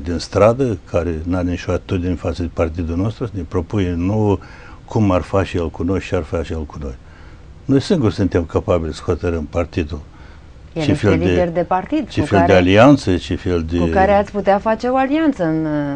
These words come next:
Speaker 2: într-un viitor.
Speaker 1: Eu, eh,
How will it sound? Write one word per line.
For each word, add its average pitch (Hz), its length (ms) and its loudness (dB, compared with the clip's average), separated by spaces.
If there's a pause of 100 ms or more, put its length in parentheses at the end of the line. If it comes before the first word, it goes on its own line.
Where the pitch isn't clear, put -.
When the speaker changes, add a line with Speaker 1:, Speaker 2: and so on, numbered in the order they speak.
(420)
Speaker 2:
într-un 151 560 -2
viitor. 151 500 -4 (1160)
Speaker 1:
Eu, 220 280 -2
eh, 156 920 -2